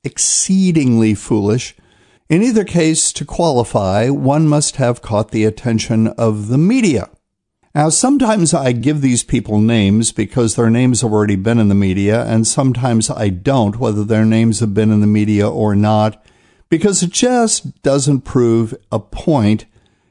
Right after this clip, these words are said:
It doesn't advance my point, at the very least, to name these people. I'm trying to make a point. I'm not, uh, trying to deliver a personal attack.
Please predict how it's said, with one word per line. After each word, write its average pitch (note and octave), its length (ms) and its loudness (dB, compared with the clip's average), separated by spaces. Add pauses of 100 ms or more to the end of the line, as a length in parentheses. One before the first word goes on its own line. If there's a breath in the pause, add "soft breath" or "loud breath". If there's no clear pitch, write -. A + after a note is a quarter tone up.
It B2 100 -2
doesn't E3 340 2
advance B2+ 800 -2
my G2 200 0
point, F#2+ 400 -2
at F2 100 -6
the G#2+ 80 -6
very G#2+ 220 0
least, A2 640 -2 (420)
to C3 140 0
name C3 500 2
these G#2 280 0
people. G#2 580 -2
I'm C3 200 0
trying C3 440 0
to A2+ 120 -2
make A2+ 460 0
a G#2+ 60 -2
point. F#2+ 520 -2
I'm A2 260 0
not, A2+ 440 -2
uh, G#2 260 0
trying G#2+ 340 -2
to G2 80 -4
deliver G2+ 520 0
a F#2+ 60 -2
personal G#2 600 -4
attack. - 640 -8